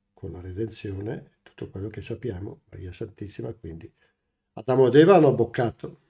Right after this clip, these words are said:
è successo quel che è successo, attraverso Maria Santissima e Gesù, quindi novelli chiamati Adamo ed Eva,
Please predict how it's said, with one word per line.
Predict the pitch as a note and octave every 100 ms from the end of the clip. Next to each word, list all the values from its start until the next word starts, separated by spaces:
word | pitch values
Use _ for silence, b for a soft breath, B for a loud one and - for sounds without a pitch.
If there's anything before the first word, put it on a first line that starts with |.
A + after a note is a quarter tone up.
| _ _ _ _ _ _ _ -
è | -
successo | G#2 G2 A2 G#2+
quel | G2+
che | G#2
è |
successo, | G2+ G2 G#2 - _ _ _
attraverso | G#2+ G#2 A2 A2
Maria | G2+ G#2+
Santissima | G#2 G2 G#2 A2 - - -
e | G#2
Gesù, | A2+ G#2 G#2+ F3+ - b b b b _
quindi | - G#2+ F#2
novelli | A2 G#2 A2 A2+
chiamati | G#2 G#2+ G2 G2+ G#2
Adamo | F#2+ A2 G#2+
ed | A#2+
Eva, | A#2+ A#2 E3+ -